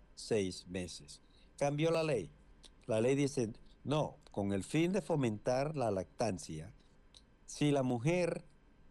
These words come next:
eh, decide amamantar a su hijo, amamantar a su hijo, le notifica ese hecho a su empleador, puede tener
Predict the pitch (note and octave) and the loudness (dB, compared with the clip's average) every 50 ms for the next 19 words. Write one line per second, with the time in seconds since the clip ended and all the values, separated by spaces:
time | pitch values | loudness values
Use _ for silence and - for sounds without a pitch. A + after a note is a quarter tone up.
0 | - - - - G#2 G2+ G2+ G2+ G2+ G2+ G2 B2 B2+ A#2+ - - F#3+ F#3+ E3+ C3+ | -20 -10 -4 -2 0 2 2 2 2 0 2 0 0 0 0 0 2 4 4 4
1 | A#2 A2+ A2+ A2+ G#2+ G#2 G2+ G2 G2 F2+ F#2 - A2 G#2+ A2+ A2+ - - D#3+ E3 | 4 2 0 0 -2 -2 -2 -2 -4 -4 -2 -2 0 0 0 0 -2 -2 0 0
2 | D3+ G#2+ G#2+ B2+ D3 D3+ - - - - - - - _ - - - - - - | 0 0 -2 -4 -6 -6 -10 -16 -20 -20 -20 -20 -20 _ -20 -20 -20 -20 -20 -20
3 | - - - - - - G2+ F#2+ F#2+ F#2+ E2+ - A#2 A#2 A#2 - - E3 D#3+ C3 | -20 -20 -20 -14 -8 -4 -2 -2 -2 -2 -2 -2 -2 -2 -2 0 0 0 0 0
4 | G#2+ A2 B2+ C#3+ - - - - - - A#2+ A2+ C#3 C#3 C3 C3 - - B2+ - | 0 0 -4 -4 -8 -14 -20 -18 -8 -2 0 2 2 2 2 0 -2 -2 -2 -2
5 | - - D3 C#3+ D3 - C#3 C3+ C3 - - - A#2+ A2 A2 A2+ G#2 - - G2+ | 0 0 -2 -2 0 0 0 0 0 -2 -2 0 0 2 2 0 -2 -4 -6 -6
6 | F#2 F2+ F2 - - G2+ F#2 F2 - G2 F#2 F2+ G2 B2 D3+ F3 F#3+ G3 - - | -6 -6 -6 -4 -4 -4 -4 -4 -4 -2 -2 0 2 2 2 2 0 -2 -6 -10
7 | - - - - - - - - - - - - - - - - - - - - | -16 -20 -20 -20 -20 -20 -20 -20 -20 -20 -20 -20 -20 -20 -20 -20 -20 -20 -20 -20
8 | - - C#3 C#3+ D3 C3+ C3 B2+ C3 B2 - - A#2 G#2 G#2 A2 A#2 A#2+ - B2 | -6 0 2 2 4 4 2 2 0 -2 0 0 0 2 2 2 2 2 0 -2
9 | - | -6